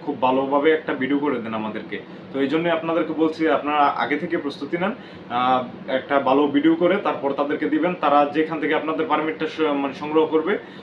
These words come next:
আপনার যে কোম্পানির সাথে যোগাযোগ করে তার পারমিটটা ই করবে, তাদেরকে ভিডিওটা, আহ, তাদেরকে ভিডিওটা পাঠিয়ে বলবে যে, "আমার এই ক্লায়েন্টটা এই কাজের মধ্যে দক্ষতা রয়েছে, তার জন্য একটি পারমিট প্রয়োজন।" আর পারমিটের জন্য কি কি ডকুমেন্ট প্রয়োজন এটিও এখন বলতেছি। তো আপনি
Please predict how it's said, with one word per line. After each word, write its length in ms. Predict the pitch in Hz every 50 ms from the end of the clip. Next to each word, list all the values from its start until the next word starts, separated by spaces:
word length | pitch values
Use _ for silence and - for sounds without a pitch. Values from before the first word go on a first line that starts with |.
| - - -
আপনার 300 | 117 - 139 143 143 127
যে 140 | 131 151 143
কোম্পানির 380 | 147 151 151 160 160 147 143
সাথে 240 | - 147 139 131 143
যোগাযোগ 320 | 131 143 139 139 143 147 143
করে 180 | - 147 139 131
তার 140 | 135 139 139
পারমিটটা 400 | 143 143 147 156 147 - - 151
ই 100 | 143 139
করবে, 240 | 156 170 170 -
তাদেরকে 400 | - 151 139 139 147 143 - 143
ভিডিওটা, 580 | 135 131 143 143 156 156 151 151 143 139 135 - - - - - - -
আহ, 400 | - 117 123 123 123 123 123 120 113 - - - - 117 110 - - - - - - - - - - - - - - - - - - - -
তাদেরকে 320 | 131 139 143 156 147 160 151
ভিডিওটা 320 | 147 156 165 165 165 160
পাঠিয়ে 360 | - 151 151 147 185 190 185
বলবে 260 | 160 143 143 131 135
যে, 120 | 131 131 131
"আমার 160 | 127 131 131
এই 60 | 135
ক্লায়েন্টটা 580 | 131 - 147 147 143 143 165 156 151 147 143 139
এই 260 | - - 139 139 135
কাজের 340 | 135 - 143 135 139 147 143
মধ্যে 280 | 151 147 135 143 151
দক্ষতা 420 | 147 135 131 143 - - - - 147
রয়েছে, 280 | 156 165 156 - 185
তার 220 | - - 135 127 -
জন্য 180 | 131 127 123
একটি 120 | 120 - 127
পারমিট 280 | - 127 127 135 131 - -
প্রয়োজন।" 260 | 120 120 113 110 110 98 - - - - - -
আর 100 | - 113 -
পারমিটের 400 | 143 143 - 185 185 185 185 175
জন্য 220 | 160 185 185 185 185
কি 80 | - 156
কি 120 | - -
ডকুমেন্ট 400 | 160 156 160 156 180 170 160 151
প্রয়োজন 300 | 147 156 156 147 165 170
এটিও 480 | 151 147 151 151 143 - 160 156 156 151
এখন 220 | 147 147 156 151
বলতেছি। 420 | 143 147 143 - 160 156 - 180 233 - - - - - - - - -
তো 80 | 127 131
আপনি 440 | 135 160 160 175 185 190 185 185